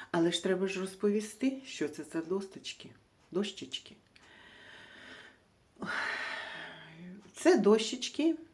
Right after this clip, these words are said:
мені подарувала сім'я з Тернопільської області.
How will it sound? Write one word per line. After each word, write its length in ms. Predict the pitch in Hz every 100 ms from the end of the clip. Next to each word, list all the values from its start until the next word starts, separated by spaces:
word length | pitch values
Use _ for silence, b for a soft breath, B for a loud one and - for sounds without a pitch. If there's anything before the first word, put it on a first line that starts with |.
| _ -
мені 240 | 170 214 262
подарувала 800 | 190 165 170 160 180 208 214 214
сім'я 580 | - 170 156 156 180 208 - _
з 40 | -
Тернопільської 760 | 156 170 220 165 - - 147
області. 680 | 139 139 135 147 147 - -